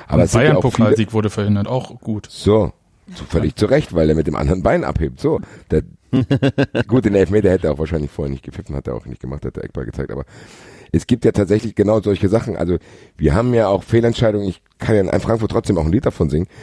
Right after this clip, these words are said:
Speaker 1: wenn's neunzehnhundert, liebe Grüße an Enzo, äh, wenn's zweiundneunzig schon den Videobeweis gegeben hätte,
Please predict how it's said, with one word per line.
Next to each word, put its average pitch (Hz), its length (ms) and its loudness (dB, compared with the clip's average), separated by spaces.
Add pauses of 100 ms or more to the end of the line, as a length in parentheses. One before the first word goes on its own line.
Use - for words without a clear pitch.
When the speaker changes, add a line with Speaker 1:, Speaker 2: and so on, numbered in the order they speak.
(140)
Speaker 1:
wenn's 80 220 -2
neunzehnhundert, 95 840 2
liebe 87 240 2
Grüße 87 260 0
an 82 60 0
Enzo, 101 340 0
äh, 69 220 -2
wenn's 78 200 -4
zweiundneunzig 90 540 0
schon 90 160 0
den 82 160 0
Videobeweis 101 380 0
gegeben 95 300 0
hätte, 85 200 0